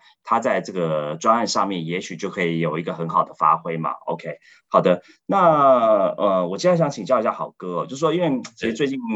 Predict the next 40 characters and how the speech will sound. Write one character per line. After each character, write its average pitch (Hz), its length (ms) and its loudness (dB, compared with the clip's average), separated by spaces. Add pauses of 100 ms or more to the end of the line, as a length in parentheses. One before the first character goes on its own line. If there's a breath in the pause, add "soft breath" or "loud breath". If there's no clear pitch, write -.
(400)
局 104 280 -8
势 117 240 -2
变 107 220 0
化 104 140 4
蛮 78 200 -6
快 - 220 2
的 - 80 -10
嘛， 57 200 -4
哦， 80 200 -4
大 101 180 4
家 104 80 -2
看 117 100 -8
到 101 180 4
可 82 140 -12
能 85 120 -6
为 117 120 0
了 92 160 0
因 107 200 -6
应 110 180 -6
这 95 100 -8
个 80 300 -4
目 113 220 0
前 82 200 -8
的 73 540 -6
状 104 180 4
况， 90 220 0
比 87 80 -6
如 87 80 -4
说， 107 420 0 (200)
呃， 80 260 -6
断 117 200 2
链 117 200 -2
状 107 180 2
况 113 160 2
啊， 98 200 6
或 113 160 -4
者 107 40 -10
是 113 80 -12
供 120 220 -4
货 101 460 2